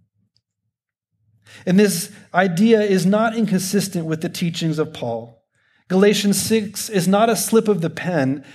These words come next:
as Paul was trying to wrap up his letter, and he quickly threw in, "Do some good works," as a sign-off. We could look at the book of Titus, and I encourage you to do that later. That'll be your homework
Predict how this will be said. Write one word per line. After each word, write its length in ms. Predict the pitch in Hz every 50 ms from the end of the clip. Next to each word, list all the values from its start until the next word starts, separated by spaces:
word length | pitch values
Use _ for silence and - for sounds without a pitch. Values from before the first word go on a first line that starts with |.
| - - -
as 240 | 175 170 170 165 170
Paul 260 | - - 190 190 180
was 120 | 170 165
trying 160 | - - 185 165
to 80 | 151
wrap 260 | 143 165 160 160 165
up 140 | 180 175 -
his 160 | 156 151 143
letter, 360 | 143 139 131 127 123 123 127 - - - _ _ _
and 100 | 170 170
he 80 | 170 170
quickly 380 | - - 233 208 - 208 202
threw 280 | - - - 196 202 180
in, 300 | 175 165 165 165 165 - - - - - _ 165
"Do 180 | 135 185 214 208
some 200 | 214 208 196 180
good 160 | 180 175 160
works," 600 | 151 156 147 147 143 143 - - - - _ _ _ _ 175
as 120 | 170 160
a 80 | 165 160
sign-off. 720 | - - 160 135 135 127 113 110 113 123 - - - _ _ _ _ _ _ _ _ _ _ _ _ _ _ _ _ _ _ _ _ -
We 80 | 208 202
could 120 | 214 202
look 140 | 214 220 240
at 80 | 185
the 80 | 185 190
book 220 | 202 208 196 -
of 120 | 190 - 196
Titus, 540 | - - - 190 190 170 127 127 123 - 175
and 80 | 165
I 60 | 160
encourage 400 | 165 170 165 170 196 208 208 175
you 60 | 196 180
to 100 | 185 160
do 140 | 180 180
that 260 | 170 175 170 165 147 151
later. 200 | 165 165 151 143
That'll 220 | 156 165 170 175
be 280 | 165 165 170 165 147 - - - -
your 180 | 160 156 156 151
homework 680 | - - - - 180 180 180 170 151 143 139 139 -